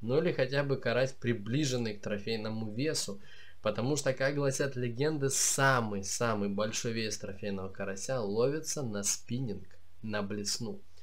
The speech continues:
Так, опа, ещё один экземплярчик. Но, язик.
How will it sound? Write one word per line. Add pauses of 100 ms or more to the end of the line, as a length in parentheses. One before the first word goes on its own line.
(520)
Так, (320)
опа,
ещё
один
экземплярчик. (400)
Но, (1080)
язик.